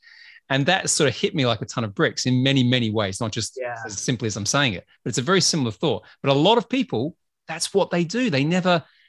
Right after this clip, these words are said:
Speaker 1: change. Why do you think that's the case? Other than just fear, is it just fear or is there something else there?
Speaker 2: I, I think that, that it's actually some level of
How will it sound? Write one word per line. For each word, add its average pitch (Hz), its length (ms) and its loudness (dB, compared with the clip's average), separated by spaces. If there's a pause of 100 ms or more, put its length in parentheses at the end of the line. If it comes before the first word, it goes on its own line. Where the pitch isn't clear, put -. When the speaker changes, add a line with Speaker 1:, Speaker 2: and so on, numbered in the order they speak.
(120)
Speaker 1:
change. 196 360 2
Why 170 220 -4
do 240 80 -2
you 247 100 0
think 214 220 -6
that's 175 200 -8
the 160 100 -6
case? 127 360 -2 (120)
Other 196 160 2
than 220 160 2
just - 240 0
fear, 170 380 0
is 123 120 -4
it 135 120 -4
just 185 340 -2
fear 254 180 -2
or 254 60 0
is 156 80 -2
there 143 80 -2
something 160 340 -2
else 151 200 -4
there? - 200 -12 (880)
Speaker 2:
I, 208 200 -6
I - 80 2
think 247 320 -2
that, 220 320 0 (100)
that 160 220 2
it's 151 180 -2
actually 160 720 -4 (220)
some 196 400 0
level 160 320 0
of 127 280 -2